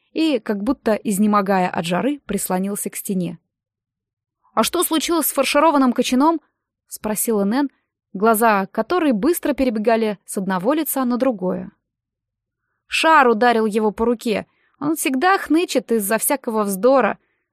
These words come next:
презрительно ответил Джек. «Вот я никогда не плачу, как бы больно не ушиблась», гордо заявила Нэн.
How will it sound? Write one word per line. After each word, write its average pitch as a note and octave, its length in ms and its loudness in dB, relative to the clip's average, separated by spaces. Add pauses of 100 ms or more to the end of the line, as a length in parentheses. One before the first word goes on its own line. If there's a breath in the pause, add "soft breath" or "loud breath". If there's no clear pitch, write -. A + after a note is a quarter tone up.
презрительно G#3 640 0
ответил G3+ 380 -4
Джек. F#3 360 -6 (720)
«Вот C4 220 -2
я C4+ 160 4 (160)
никогда D4 520 2
не B3 120 2
плачу, A#3 460 2 (220 soft breath)
как D#4+ 180 0
бы C4+ 100 -4
больно D#4 300 2
не D#4+ 120 4
ушиблась», A#3 600 0 (340)
гордо A#3 460 0
заявила G#3 460 0
Нэн. F3+ 300 -6